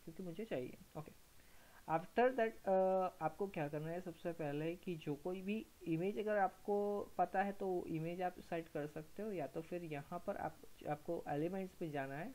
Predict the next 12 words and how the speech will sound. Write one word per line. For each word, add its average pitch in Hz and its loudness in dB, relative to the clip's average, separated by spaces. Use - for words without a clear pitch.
click 180 -2
करना 147 -2
है, 214 -4
search 156 -2
में 185 -2
यहाँ 147 -4
पर 175 -2
आपको 180 -2
लिखना 170 4
है 185 -4
circle 170 0
frame। 165 -2